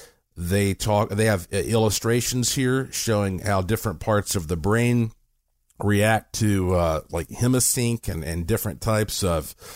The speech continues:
uh, of stimulus. Biofeedback is a section. Uh, let's see. They have, they talk about lasers. There's actually quite a bit of, um,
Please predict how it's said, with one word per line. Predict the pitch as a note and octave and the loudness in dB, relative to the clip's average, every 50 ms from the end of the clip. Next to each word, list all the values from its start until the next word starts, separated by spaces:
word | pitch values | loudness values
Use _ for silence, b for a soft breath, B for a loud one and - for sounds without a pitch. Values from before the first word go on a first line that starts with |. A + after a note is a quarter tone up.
| B B B B B B B B | B B B B B B B B
uh, | - F2+ E2+ E2 E2 D#2 - - - - D#2+ - | -2 0 0 0 0 -2 -4 -8 -8 -10 -8 -6
of | E2+ D#2+ | -4 -4
stimulus. | - - - A2 A#2 A#2 A#2+ A2+ A2 G#2 - | -4 -2 0 0 2 2 2 2 2 0 0
Biofeedback | - F2+ E2 A2 G#2 G#2+ G#2+ G2+ G2 F#2 - - - - C#3 D3+ E3+ D3 B2 D3+ C#3+ C#3+ C3+ C3 - - - | -4 -2 0 2 4 4 4 4 2 0 -2 -6 -4 -2 0 0 0 2 2 2 2 2 2 0 -2 -4 -4
is | A2+ G2+ | -2 -2
a | A2 G#2+ | 0 0
section. | - - A#2 A2+ A2 - - - A2+ G#2+ G#2+ G#2 B B B B B B B B B B B - | 0 2 2 0 0 -2 -4 -4 -2 -2 -2 -4 B B B B B B B B B B B -2
Uh, | G2+ G2+ G2+ G2 F#2+ F#2+ F#2 F2+ F2+ F2 E2+ D#2 - _ _ _ _ _ _ _ - | 0 2 2 4 4 2 2 2 2 0 0 -2 -6 _ _ _ _ _ _ _ -8
let's | F#2 G2 G2 F2+ - | -4 -2 -2 0 0
see. | - - - A2 A2 G#2 G2 F#2+ F#2 F2+ E2 D#2+ D#2+ | 0 0 0 0 0 0 0 0 0 -2 -2 -4 -4
They | D2 F#2 F#2+ F#2 | -2 -2 -2 0
have, | D#2+ F2+ A2 G#2 G2+ G2+ F#2+ F#2 F2+ E2+ E2 D2+ C2 - - - - - _ _ _ _ _ _ _ _ _ | 0 0 2 2 2 2 2 0 0 -2 -2 -4 -8 -10 -12 -14 -14 -16 _ _ _ _ _ _ _ _ _
they | - G2 | -4 -2
talk | G2 - B2 G#2 F#2+ | 0 2 2 2 2
about | - E2+ G2 E2+ D2+ | 0 -2 -2 0 0
lasers. | E2 F2 F#2 G#2 A#2+ C#3+ D3 C#3 D#3 D3+ D3 C#3+ C#3+ C3 - - - - - - _ _ _ _ _ B B B B B B B B B | 0 0 2 2 2 2 2 2 2 0 0 0 -2 -2 -4 -4 -4 -6 -12 -16 _ _ _ _ _ B B B B B B B B B
There's | - A2 A2 G2+ | 2 2 4 4
actually | C3 C#3+ D#3+ - - - C#3 C3 A#2+ A2+ | 4 2 2 0 -2 -2 0 2 2 0
quite | - - - B2 C3+ D#3 D#3+ D3+ | 0 -2 0 2 2 4 4 2
a | |
bit | B2 G2+ G2+ C3+ C#3 C#3+ C#3 _ - | 0 0 2 4 4 4 2 _ -4
of, | - A2 A2 G#2+ G#2 G2+ F#2 D#2+ D#2 G2+ | 0 2 2 4 4 2 0 0 0 2
um, | G2 F#2+ F2+ F2 D#2+ - | 2 2 2 0 -2 -4